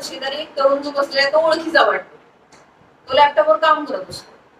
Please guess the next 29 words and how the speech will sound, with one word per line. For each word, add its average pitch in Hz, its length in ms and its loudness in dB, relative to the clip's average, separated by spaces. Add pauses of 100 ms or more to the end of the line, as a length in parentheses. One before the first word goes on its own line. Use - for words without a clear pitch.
आणि 208 180 -12
तो 262 60 -16
सुधामूर्तीकडे 262 680 -4
बघत 247 280 -4
सुद्धा - 200 -10
नाही. - 340 -10
सुधामूर्ती - 380 -4
त्याला 285 180 2
बघत 269 280 -2
असतात 208 200 -10
की 226 80 -2
"हे 240 100 -8
आपल्या 254 240 -8
कोणतरी 262 380 -14
ओळखीचं 285 360 -8
वाटतंय", - 320 -4 (640)
तरी 311 220 4
सुद्धा - 400 2 (460)
तो 508 320 2 (380)
सुधामूर्तीला - 600 -2
ओळख 240 200 6
पण 220 220 -8
दाखवतो. - 1040 -8
आणि 277 240 2 (400)
सुधामूर्ती 330 560 0
ज्या 359 120 2
कॉलेजमध्ये 277 520 0
गेलेल्या 233 340 0
असतात - 260 -10